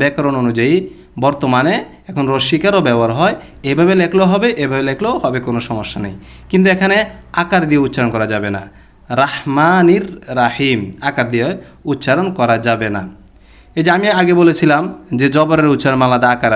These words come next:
আসে, বা জবর, বা ব আকার বা, জেরের উচ্চারণ বাংলাতে রস্যিকার আসে, বা জের বি, ব রস্যিকার বি, পেশের উচ্চারণ বাংলাতে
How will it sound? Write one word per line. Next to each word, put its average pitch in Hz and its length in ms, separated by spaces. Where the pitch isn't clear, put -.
আসে, - 160
বা 117 100
জবর, 131 260
বা 139 100
ব - 20
আকার 110 220
বা, 131 100
জেরের 123 320
উচ্চারণ 139 400
বাংলাতে 117 280
রস্যিকার 143 500
আসে, 165 160
বা 123 60
জের 147 200
বি, 190 100
ব - 20
রস্যিকার 117 460
বি, 104 120
পেশের 143 320
উচ্চারণ 156 280
বাংলাতে 135 300